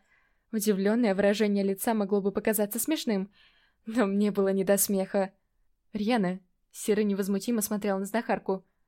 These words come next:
«Твоя ученица вскоре будет объявлена моей официальной любовницей». «Мерзавец!» «Пафосное выражение лица обязательно сотру с твоего лица». «У Ворга такое богатое воображение, Рьяна»,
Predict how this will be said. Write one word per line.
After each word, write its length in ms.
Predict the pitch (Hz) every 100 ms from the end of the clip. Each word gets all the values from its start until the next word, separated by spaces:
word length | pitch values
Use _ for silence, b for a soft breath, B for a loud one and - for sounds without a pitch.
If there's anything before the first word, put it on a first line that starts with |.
| _ _
«Твоя 320 | 208 214 185
ученица 500 | 185 - 208 254 -
вскоре 300 | 190 - 202
будет 260 | 196 202 196
объявлена 460 | 185 202 214 226
моей 280 | 220 214 196
официальной 580 | - - 185 196 190 214
любовницей». 680 | 196 180 175 180 - 185 180 _ _ _ _ _ _ -
«Мерзавец!» 800 | 277 294 240 277 226 208 202 - _ _ _ _ _ _ _ -
«Пафосное 420 | 220 208 208 196
выражение 460 | 196 196 208 202 196
лица 300 | 196 - 214
обязательно 580 | 190 185 202 196 190
сотру 260 | 190 196 190
с 80 | 185
твоего 260 | 196 190
лица». 480 | 190 196 - 185 175 _ _ _ _ _ _ _ _ _ _ _ _ _ _
«У 120 | - 190
Ворга 440 | 185 214 208 208
такое 400 | 202 185 202 190
богатое 460 | 196 190 190 190 180
воображение, 640 | 180 185 196 294 359 202
Рьяна», 440 | 202 202 196 202